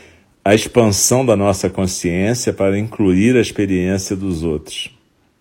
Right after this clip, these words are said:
Qual poderia ser a perspectiva desse outro? Tentamos sintonizar os seus corpos e corações, vendo a situação através dos olhos deles,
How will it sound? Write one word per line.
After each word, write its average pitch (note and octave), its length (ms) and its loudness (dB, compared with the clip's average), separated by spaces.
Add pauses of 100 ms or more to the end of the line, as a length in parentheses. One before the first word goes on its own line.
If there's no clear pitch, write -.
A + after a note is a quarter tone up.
(340)
Qual - 160 -2
poderia A#2 460 4
ser A2 180 2
a G#2+ 60 2
perspectiva G2+ 800 -4
desse F2+ 340 -4
outro? D#2 400 -6 (1700)
Tentamos C3 500 0
sintonizar A2+ 640 4
os G#2 80 4
seus - 320 -4
corpos A#2+ 580 2
e A#2 60 -2
corações, G2 680 0
vendo G#2 360 2
a A2 40 4
situação F#2+ 640 -2
através F#2 460 2
dos F2 180 -2
olhos F#2 260 0
deles, E2 560 -8